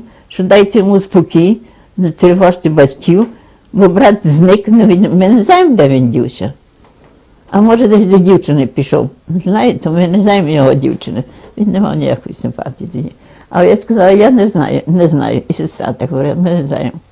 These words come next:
Нас потримали цілу ніч до рана, рано з трудом випустили. А тримали нас в такій кімнаті, де були злодії зловлені на гарячому,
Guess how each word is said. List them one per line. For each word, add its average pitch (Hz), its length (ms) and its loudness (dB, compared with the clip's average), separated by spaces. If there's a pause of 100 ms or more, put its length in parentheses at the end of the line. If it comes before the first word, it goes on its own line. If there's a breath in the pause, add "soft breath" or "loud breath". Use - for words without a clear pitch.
(960 soft breath)
Нас 262 220 0
потримали 240 640 2
цілу 214 320 2
ніч 220 320 2
до 175 180 2
рана, 185 400 2 (160)
рано 156 300 -2 (320 soft breath)
з - 60 -20
трудом 139 420 -4
випустили. 123 540 -4
А 135 140 0
тримали 196 520 0
нас 208 260 -2
в - 40 -18
такій 208 220 -6
кімнаті, 185 680 -2 (1120 soft breath)
де 185 280 0
були 202 380 2 (720)
злодії 190 680 2
зловлені 165 640 2
на 147 120 0
гарячому, 143 760 0